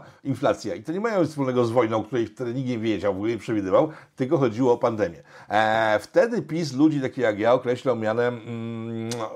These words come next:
jak najgorszym, tak? Po prostu foliarze, płaskoziemcy i tak dalej, i tak dalej, i tak dalej.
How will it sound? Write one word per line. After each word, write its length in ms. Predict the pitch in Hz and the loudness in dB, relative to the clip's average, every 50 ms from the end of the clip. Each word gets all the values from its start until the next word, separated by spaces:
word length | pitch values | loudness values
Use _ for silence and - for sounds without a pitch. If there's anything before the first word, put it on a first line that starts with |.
| - - - - - - - - - - - - _ _ - - - - - - - | -14 -16 -16 -20 -20 -20 -20 -20 -20 -20 -20 -20 _ _ -20 -20 -20 -20 -18 -6 0
jak 240 | 127 180 185 175 156 | 2 2 2 2 0
najgorszym, 640 | 147 127 127 127 110 107 92 - - 90 90 90 | -2 -2 2 2 2 2 2 -2 -12 -12 -8 0
tak? 200 | 90 113 139 143 | 2 4 4 2
Po 60 | 123 120 | 2 -2
prostu 260 | 113 104 - 123 110 | -8 -6 -6 -8 -6
foliarze, 640 | - - 170 165 170 165 156 151 143 127 127 131 123 | 2 2 4 6 6 6 6 6 4 4 2 0 0
płaskoziemcy 800 | - 135 123 - - 143 127 127 147 143 139 139 127 - 135 | 2 0 0 0 0 -4 -2 0 0 0 0 -2 -2 -6 -8
i 60 | 117 | -4
tak 160 | 95 113 101 98 | -2 -2 0 2
dalej, 220 | 110 110 110 101 | 0 0 0 -2
i 20 | |
tak 160 | - 107 101 101 | -4 -4 -2 0
dalej, 200 | 104 104 104 98 | 0 0 0 -2
i 40 | |
tak 140 | - 104 104 | -4 -4 -2
dalej. 260 | 98 101 92 87 82 | 0 0 0 0 -2